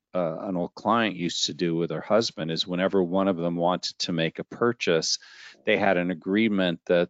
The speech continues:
the, uh, they would say, "I wanna buy something," and the other one's first question was always,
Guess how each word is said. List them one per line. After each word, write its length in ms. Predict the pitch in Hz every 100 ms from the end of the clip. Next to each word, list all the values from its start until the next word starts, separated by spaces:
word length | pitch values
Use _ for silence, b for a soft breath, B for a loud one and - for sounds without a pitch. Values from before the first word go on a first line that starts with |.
| _
the, 200 | - 82
uh, 100 | - - _ _ _ - -
they 140 | 87
would 140 | 82
say, 200 | - 90
"I 140 | 82 90
wanna 240 | 85 95
buy 240 | 107 80 76
something," 640 | - 73 73 95 104 110 _
and 220 | 90 87
the 140 | 85 82
other 160 | 85
one's 320 | 90 92 90 -
first 360 | - 98 -
question 360 | - 90 - 90
was 180 | 85 85
always, 520 | 80 85 85 76